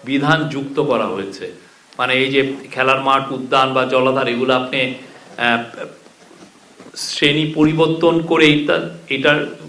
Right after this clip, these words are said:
যাতে শ্রেণী পরিবর্তন না করা যায় সেই ক্ষেত্রেও বিধিনিষেধ, নির্দেশ আ-, নিষেধ আরোপ করা যাবে। এর ফলে যেটা হবে যে আপনি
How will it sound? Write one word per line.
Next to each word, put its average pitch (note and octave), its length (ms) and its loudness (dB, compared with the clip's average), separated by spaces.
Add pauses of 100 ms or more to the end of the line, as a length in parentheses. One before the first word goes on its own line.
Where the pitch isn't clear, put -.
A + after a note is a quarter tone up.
(100)
যাতে C#3+ 320 -2
শ্রেণী C#3+ 380 -4
পরিবর্তন C#3 500 -2
না A#2 320 0
করা D3+ 200 2
যায় D#3 160 0
সেই C#3 220 -4
ক্ষেত্রেও D3 320 -4
বিধিনিষেধ, B2+ 520 -6 (200)
নির্দেশ A#2+ 440 -6 (120)
আ-, A#2 200 -10 (480)
নিষেধ C3 300 -2
আরোপ A2 340 -2
করা G2+ 160 -2
যাবে। G2 220 -6
এর G#2+ 60 -6 (100)
ফলে D3+ 140 0
যেটা D3+ 220 2
হবে D#3+ 260 2
যে E3 140 2
আপনি C3 460 0